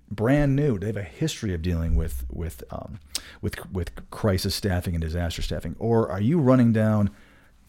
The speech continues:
because a couple of words from a recruiter and you're walking into something that is more on a higher level than any travel assignment you've ever had? And that's what you gotta think about when it comes to natural disasters.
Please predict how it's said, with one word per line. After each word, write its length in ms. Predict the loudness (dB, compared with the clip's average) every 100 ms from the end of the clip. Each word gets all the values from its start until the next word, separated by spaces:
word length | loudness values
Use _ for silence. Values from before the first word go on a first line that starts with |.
| _ _
because 480 | -2 0 2 2 0 -8 -20 _
a 60 | -4
couple 340 | -2 2 2
of 80 | 4
words 340 | 4 4 2
from 160 | 0 -2
a 60 |
recruiter 640 | -2 -4 0 2 2 0 -4 _ -20 _ -6
and 140 | -4
you're 100 | -2
walking 380 | 0 0 2 2
into 100 | 2
something 400 | 4 4 6 4
that 240 | 2 0
is 240 | -2 -4 -6 -12 -20 -20 -10
more 420 | -2 2 4 4 2
on 80 |
a 60 | 0
higher 460 | -6 -4 0 2 4
level 360 | 4 2 0
than 200 | -2 -4 -4
any 320 | 0 2 2
travel 440 | -2 -6 -2 0 0
assignment 340 | -2 0 4
you've 100 | 4
ever 140 | 2 -2
had? 260 | -4 -6
And 100 | -4
that's 120 | -4
what 140 | -4 -6
you 40 |
gotta 120 | -4
think 180 | -2 -2
about 200 | -2 -6
when 80 | -6
it 60 | -2
comes 180 | -2
to 40 | 0
natural 320 | -4 -4 -8
disasters. 580 | -10 -8 -8 -10 -12